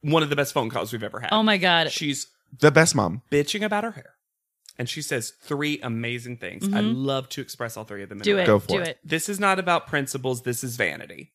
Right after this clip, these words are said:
Speaker 3: Yes.
Speaker 1: Great. If you cut off a little bit more, what's another, what, one, two months?
Speaker 3: Truth.
Speaker 1: And do you love your hair more than this opportunity?
Speaker 2: Bam.
Speaker 1: I almost wish her mother had, like,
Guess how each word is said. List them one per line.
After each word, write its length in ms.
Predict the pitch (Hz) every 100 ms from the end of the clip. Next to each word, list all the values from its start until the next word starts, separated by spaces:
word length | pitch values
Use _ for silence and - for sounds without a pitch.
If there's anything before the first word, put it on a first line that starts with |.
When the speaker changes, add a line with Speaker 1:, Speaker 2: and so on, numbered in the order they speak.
| _
Speaker 3:
Yes. 500 | - 104 92 - - - _
Speaker 1:
Great. 480 | 120 110 - - - _
If 120 | 143
you 100 | 151
cut 180 | 151 165
off 120 | 160
a 40 | 165
little 140 | 156
bit 100 | 143
more, 160 | 131 139
what's 220 | 143 139
another, 220 | 143 131
what, 260 | 120 123 98
one, 280 | 113 113 131
two 220 | - 113
months? 340 | 107 107 131
Speaker 3:
Truth. 420 | - 117 104 - _ _ _ -
Speaker 1:
And 360 | 135 131 127 - 123
do 160 | 135
you 180 | 151 175
love 280 | 170 165 165
your 120 | 180
hair 380 | - 208 160 135
more 240 | 139 139 139
than 180 | 143
this 180 | 139 131 -
opportunity? 880 | 123 - 117 110 107 98 82 87 - _
Speaker 2:
Bam. 440 | 196 160 143 143 175 _ -
Speaker 1:
I 100 | 160
almost 280 | 165 196 214
wish 160 | 180
her 80 | 170
mother 260 | 143 127 131
had, 140 | 135
like, 220 | 123 107